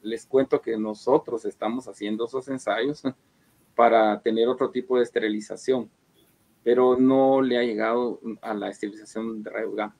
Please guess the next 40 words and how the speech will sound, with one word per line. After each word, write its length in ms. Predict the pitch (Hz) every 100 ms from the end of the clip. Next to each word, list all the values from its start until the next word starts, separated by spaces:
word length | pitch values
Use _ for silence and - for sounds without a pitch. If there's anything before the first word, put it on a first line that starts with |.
| _
Es 140 | - 110
algo 340 | 110 113 110
que 80 | 107
está 340 | - 101 101 76 -
aún 360 | 101 110 113 123
en, 200 | 110 110
en 220 | 107 104
ensayo. 320 | 101 104 85 - _ _ _ _ _ -
Entonces, 500 | - 110 123 123 - -
únicamente 580 | 139 143 117 120 131 147
los 160 | 120
rayos 260 | 123 131 123
gamma 400 | 135 147 156 - -
es 140 | 120
lo 160 | 123 120
que 180 | 110 110
ha 100 | 113
demostrado 680 | 127 120 - 120 135 160 117
y 120 | 117
lo 160 | 110
que 80 | 113
está 140 | - 117
avalado 460 | 110 110 120 117 -
por 140 | 104
la 80 | 98
O-, 240 | 110 117 -
Organización 560 | 123 110 107 107 120 120
Mundial 280 | 113 117
de 100 | 120
la 100 | 113
Salud 380 | 110 113 120 160
y 40 | 135
la 120 | 110
F 200 | - 104
D 100 | 110
A, 80 | _ _ _ _ _ _ _ _ _ _
que 120 | 117 104
está 240 | - 113
comprobado 540 | 117 113 104 113 131
para 320 | 113 101 92